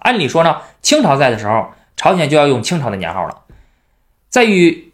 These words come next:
清朝交往的公开场合里确实如此，可是朝鲜在本国的很多场合里，朝鲜人却一直沿用明朝崇祯年号啊，或者采用干支纪年，很少用清朝皇帝年号了。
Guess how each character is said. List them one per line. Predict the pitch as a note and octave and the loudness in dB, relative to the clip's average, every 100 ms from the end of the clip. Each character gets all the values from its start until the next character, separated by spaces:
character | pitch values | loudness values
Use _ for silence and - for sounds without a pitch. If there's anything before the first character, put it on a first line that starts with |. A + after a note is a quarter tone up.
| - | -4
清 | - B3 B3 | 0 2 2
朝 | D3+ D#3 | 2 0
交 | F3 A3+ G#3+ | 2 4 4
往 | D#3 A2 | 4 0
的 | A2+ | -2
公 | D3+ A3 | 2 2
开 | G3+ F#3 | 4 0
场 | F3+ A#2+ G#2 | -2 -4 -4
合 | A2+ | -4
里 | A2+ F2 - | -4 -6 -6
确 | - E3 | 0 0
实 | A#2 | 0
如 | A2+ G#2 | -4 -4
此， | G#2 - _ _ - _ _ | -6 -12 _ _ -20 _ _
可 | - | -2
是 | D#3 A3+ | 2 2
朝 | - D#3+ | 2 0
鲜 | E3+ B2 | 0 -2
在 | D3 C3 | 0 0
本 | - A#2+ A2 G2+ | 0 -4 -4 -6
国 | G2+ A2+ | 0 2
的 | B3 B3 C3+ | 4 4 2
很 | A#2+ G2+ | -4 -2
多 | A2+ | -2
场 | - F#2 F2+ | -2 -6 -4
合 | F#2+ | -4
里， | F#2 - _ _ | -6 -10 _ _
朝 | - D3 F3+ | -2 0 2
鲜 | A#2+ | -2
人 | G#2+ B2+ | -4 -4
却 | - A#2+ | -2 -2
一 | B3 A3 | 0 0
直 | A#2 A#2 | 0 -2
沿 | A#2+ A2+ | 0 -2
用 | A2+ | -4
明 | G#2 A#2 F3 | -4 -4 -2
朝 | B2+ | 0
崇 | B2 - B2+ | -2 -4 -4
祯 | E3+ | -4
年 | G2+ | -4
号 | E2 - - _ _ _ | -10 -14 -16 _ _ _
啊， | - | -4
或 | - D#4+ F3+ | 2 2 4
者 | A#2+ | 0
采 | - - G#2 | -2 -4 -6
用 | A2+ | -6
干 | - G3+ G#3 | 0 0 0
支 | G3+ | -4
纪 | G3+ E3 | -4 -6
年， | E2+ - _ - _ | -10 -14 _ -20 _
很 | - - G3+ | -8 -2 0
少 | C#4 B2+ | 0 0
用 | A#2+ A#2 | 0 -2
清 | - D#3+ | -4 -2
朝 | B2 | -2
皇 | A#2+ F#2+ | -2 -4
帝 | A#2 | -6
年 | F#2 | -10
号 | E2+ | -10
了。 | D#2+ | -12